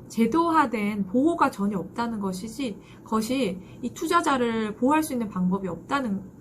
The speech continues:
것이에요. 그래서 그런 부분들이 굉장히 안타깝고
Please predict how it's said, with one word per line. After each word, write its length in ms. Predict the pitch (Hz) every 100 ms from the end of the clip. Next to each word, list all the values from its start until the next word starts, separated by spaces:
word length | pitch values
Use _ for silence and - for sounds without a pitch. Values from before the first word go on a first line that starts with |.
| - - -
것이에요. 560 | - 208 214 190 185 185
그래서 260 | 190 185 180 - - - - - -
그런 240 | 240 262
부분들이 400 | 247 226 220 214
굉장히 320 | 214 208 226
안타깝고 800 | 156 160 214 185 180 - 294 330